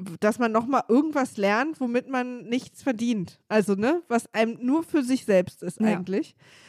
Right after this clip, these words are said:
Speaker 1: Äh, und vielleicht, um die Familie bei Weihnachtsfeiern zu nerven oder zu beglücken, je nachdem, wie gut man ist. <laughs> Und, ähm, ich hatte längere Zeit mal überlegt, als, als ganz kleine Mini-Abschweifung, ich würde gerne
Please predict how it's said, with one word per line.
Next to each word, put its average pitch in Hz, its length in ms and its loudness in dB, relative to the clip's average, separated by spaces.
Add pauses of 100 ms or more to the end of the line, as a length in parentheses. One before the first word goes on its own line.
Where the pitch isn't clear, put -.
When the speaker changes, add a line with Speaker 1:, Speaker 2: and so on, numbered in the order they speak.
(240)
Speaker 1:
Äh, 196 260 2
und 214 260 -4
vielleicht, 202 500 0
um 202 200 -6
die 196 120 -2
Familie 202 540 -2
bei 190 240 -2
Weihnachtsfeiern 208 580 -2
zu 202 120 -12
nerven 196 340 -4
oder 190 200 -2
zu - 140 -8
beglücken, 208 440 2
je 190 120 0
nachdem, 202 560 0
wie 233 100 0
gut 226 220 0
man 202 180 -2
ist. 269 380 -2
<laughs> - 880 -6 (920)
Und, 220 480 0
ähm, 202 380 0
ich 247 140 -2
hatte 285 300 0
längere 269 420 2
Zeit 247 340 0
mal 254 140 -4
überlegt, 214 840 -4
als, 196 360 -6
als - 260 -8
ganz 220 340 -4
kleine 190 400 -4
Mini-Abschweifung, 185 1120 -4
ich - 180 -14
würde 196 200 -2
gerne 180 600 -2